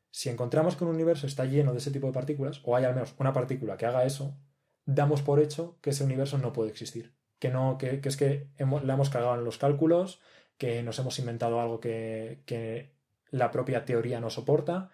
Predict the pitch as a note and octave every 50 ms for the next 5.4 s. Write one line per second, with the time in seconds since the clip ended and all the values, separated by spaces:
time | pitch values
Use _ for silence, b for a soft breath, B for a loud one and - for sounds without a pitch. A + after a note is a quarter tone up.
0 | b b b b b - B2+ A#2+ A#2 A#2 A#2 A2+ A2 - - - C3+ B2+ C3 B2+
1 | - - A#2+ B2+ C#3 C#3 C#3 C#3+ D3+ D3 D3 D3+ D3 D3+ D3 C#3 C3+ C#3 - C3
2 | C3 C3+ C3+ - D3 C#3 - A#2 A2+ C3 C3 A#2+ A#2+ C#3 C#3 - A2+ G#2+ - -
3 | A2 G#2 G2+ - - C3+ C3+ C#3 C3+ C3+ C#3 - C#3 C3+ C3+ A#2+ - C#3 C#3+ C#3
4 | C#3 C#3+ D#3 E3 F3 F3+ F3+ - C#3+ C3+ C3+ B2+ C#3 C#3 C3+ C#3 C#3+ C#3 - C#3+
5 | C#3 C3+ - D#3+ E3+ F#3+ G#3